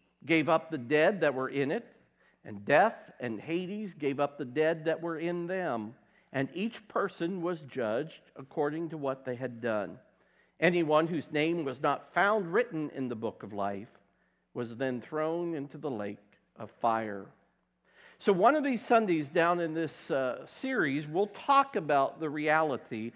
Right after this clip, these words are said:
of hell. We'll turn up the temperature in here and it'll get real warm, okay? We'll, we'll make sure of that.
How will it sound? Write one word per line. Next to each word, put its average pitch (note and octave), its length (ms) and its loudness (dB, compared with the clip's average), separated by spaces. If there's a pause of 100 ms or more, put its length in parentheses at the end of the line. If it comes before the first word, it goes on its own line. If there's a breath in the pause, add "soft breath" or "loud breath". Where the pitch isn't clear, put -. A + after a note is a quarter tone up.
(140 loud breath)
of B2 160 2
hell. C#3 200 4
We'll C#3+ 140 -4
turn D#3 300 -2
up D3+ 120 -4
the C3+ 60 -10
temperature C#3+ 600 -4
in C#3 120 -4
here C#3+ 280 -4
and A2+ 100 -4
it'll C3+ 140 -4
get B2 100 0
real A#2+ 300 0
warm, G#2+ 340 -4
okay? A2+ 300 -2
We'll, A#2 200 -4 (320)
we'll C3 120 -2
make B2 180 -2
sure A#2+ 240 -6
of G#2 60 -6
that. G2+ 260 -6